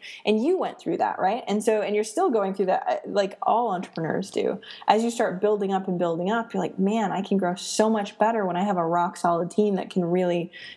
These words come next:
do this stuff." And that's a huge mindset shift for a lot of people, especially coming from being a solopreneur to A, being responsible for people, and B, letting stuff go,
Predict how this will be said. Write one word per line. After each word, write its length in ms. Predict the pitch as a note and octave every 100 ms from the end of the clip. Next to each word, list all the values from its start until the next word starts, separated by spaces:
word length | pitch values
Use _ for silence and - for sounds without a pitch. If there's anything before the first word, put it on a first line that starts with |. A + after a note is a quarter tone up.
| -
do 140 | A3
this 180 | G#3 -
stuff." 220 | - -
And 100 | G#3
that's 120 | A3+ C4
a 40 |
huge 320 | A#3+ C4 B3+
mindset 460 | A3 F#3+ A#3 B3 -
shift 340 | - F3 -
for 120 | - F3
a 80 |
lot 160 | F3 F#3
of 60 | -
people, 240 | G3+ F#3+
especially 880 | F#3+ - - - - - A3 F#3+ F#3+ - - -
coming 420 | B3 B3 G#3+ F#3
from 400 | - F#3+ F3+ F3 G3
being 220 | G#3+ F#3+
a 40 |
solopreneur 960 | F#3 G3+ A3+ A3 G#3 F#3 D#3+ G2+ F#3 B3 - _ _ _ _
to 440 | - A#3+ B3 G#3 F3
A, 120 | F#3 G3
being 220 | F3+ F3
responsible 500 | - E3+ G#3+ G#3+ D#3+
for 160 | -
people, 520 | - - - G#2 G3 - _ -
and 180 | F#3+
B, 160 | F#3+ A#3
letting 400 | E3+ E3+ F#3+ E3+
stuff 400 | - F3+ D#3 - F#3+
go, 500 | F#3 G3+ - -